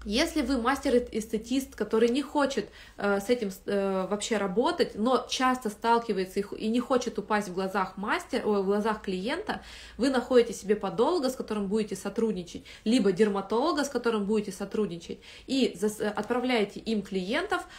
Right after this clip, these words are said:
а от них, э, просите какие-то минимальные консультации, да, которые, э, вам необходимы здесь и сейчас в спорных ситуациях. В том числе экспертное мнение при каких-то спорных ситуациях с клиентом. А, если вы,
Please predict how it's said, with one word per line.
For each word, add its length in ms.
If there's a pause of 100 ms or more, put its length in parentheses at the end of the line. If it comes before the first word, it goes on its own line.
(160)
а 400
от 180
них, 320
э, 360
просите 400
какие-то 400
минимальные 520
консультации, 760
да, 180
которые, 520 (260)
э, 220
вам 180
необходимы 480
здесь 460
и 160
сейчас 480
в 20
спорных 400
ситуациях. 600 (320)
В 120
том 280
числе 520
экспертное 520
мнение 400
при 180
каких-то 380
спорных 400
ситуациях 540
с 60
клиентом. 680 (640)
А, 380 (160)
если 380
вы, 440